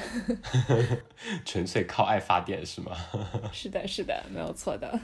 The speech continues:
Speaker 1: 嗯，所以你现在是，base 是在哪边呢？
Speaker 2: 我现在是在加拿大温哥华，在西海岸这边。我们的这个B C省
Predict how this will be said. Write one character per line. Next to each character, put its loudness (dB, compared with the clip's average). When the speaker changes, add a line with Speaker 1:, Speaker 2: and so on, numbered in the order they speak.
Speaker 1:
嗯， 0
所 4
以 8
你 6
现 2
在 6
是， 2
base 2
是 -6
在 2
哪 0
边 -8
呢？ -10
Speaker 2:
我 2
现 0
在 2
是 -2
在 2
加 -2
拿 0
大 0
温 0
哥 0
华， -4
在 0
西 -4
海 -4
岸 -6
这 -8
边。 -8
我 -4
们 -4
的 0
这 0
个 0
B -4
C 0
省 -4